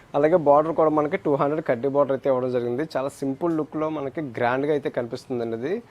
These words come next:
ఇందులో కూడా మనకు మంచి మంచి కలర్స్ అయితే అందుబాటులో అయితే ఉంటాయి. డిజైన్స్ అయితే మారుతాయండి, ఒకసారికి ఇంకొక డిజైన్ అయితే మారుతూ ఉంటుంది. ఆ, క్వాలిటీ పరంగా చూసుకుంటే మంచి క్వాలిటీ అయితే మీకు అందించడం జరుగుతుందండి సి-, సిద్ధి ఒప్పాడ సిల్క్స్‌లోని.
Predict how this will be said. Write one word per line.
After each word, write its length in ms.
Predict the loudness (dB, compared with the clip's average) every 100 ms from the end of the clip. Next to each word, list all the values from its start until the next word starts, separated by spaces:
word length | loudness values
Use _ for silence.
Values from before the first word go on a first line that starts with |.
| -20 -20 -10
ఇందులో 220 | -6 -2 0
కూడా 180 | 2
మనకు 260 | 0 -2 -2
మంచి 240 | -4 -2
మంచి 200 | -4 -4
కలర్స్ 300 | 0 2 2
అయితే 160 | 0 -2
అందుబాటులో 420 | -2 2 0 2
అయితే 160 | 0 0
ఉంటాయి. 440 | -2 0 0 2
డిజైన్స్ 420 | 0 0 0 0
అయితే 140 | -2 -2
మారుతాయండి, 640 | 0 -2 0 -2 -2 -2
ఒకసారికి 640 | -4 -4 -4 -2 0 -2 -4
ఇంకొక 540 | -4 -6 -8 -6 -4
డిజైన్ 280 | -2 -2 0
అయితే 180 | -2 -2
మారుతూ 380 | 0 -2 -2 -4
ఉంటుంది. 520 | -4 -6 -2 -2 -2 -6 -20 -20 _ _ -12
ఆ, 160 | -8 -6
క్వాలిటీ 380 | 0 2 2 4
పరంగా 280 | 2 2 -2
చూసుకుంటే 440 | -4 -6 -4 -2
మంచి 280 | 0 -2 2
క్వాలిటీ 320 | 4 4 2
అయితే 140 | 0
మీకు 200 | -2 -2
అందించడం 360 | -2 -2 -4 -4
జరుగుతుందండి 600 | -4 -4 -4 -4 -4 -6
సి-, 320 | -6 -8 -8
సిద్ధి 320 | -10 -8 0
ఒప్పాడ 340 | 0 2 0 0
సిల్క్స్‌లోని. 640 | -2 -6 -4 -4 -2 -4